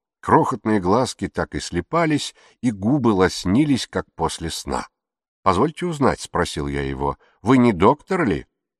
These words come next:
Толстый человек посмотрел на меня, усиленно приподняв бровями свой нависший лоб. «Точно так-с»,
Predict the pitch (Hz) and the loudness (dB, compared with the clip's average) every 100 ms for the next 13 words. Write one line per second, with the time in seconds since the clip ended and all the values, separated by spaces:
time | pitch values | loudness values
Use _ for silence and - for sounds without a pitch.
0 | _ _ 123 113 - 87 - 76 71 82 | _ _ -2 -2 -4 -6 -6 -4 -2 2
1 | 113 135 - - _ _ _ 117 107 101 | 2 2 -2 -20 _ _ _ -2 0 2
2 | 98 - 78 98 123 135 135 139 139 135 | 0 0 0 2 2 0 0 -2 -2 -6
3 | - _ _ _ 117 120 - 131 127 127 | -12 _ _ _ -4 -4 0 2 4 4
4 | 123 113 110 107 110 101 110 90 73 85 | 4 4 0 0 0 2 2 2 2 2
5 | 92 87 113 117 110 - 85 98 90 _ | 2 2 2 2 0 -2 2 2 2 _
6 | _ 90 98 82 85 78 - - 92 80 | _ 0 2 2 -2 -2 -4 -4 -2 -2
7 | 65 - _ _ _ _ _ _ _ 110 | -6 -10 _ _ _ _ _ _ _ 4
8 | 123 165 - 95 95 - 92 82 - - | 6 6 -2 -2 -2 4 4 4 -4 -12
9 | - | -14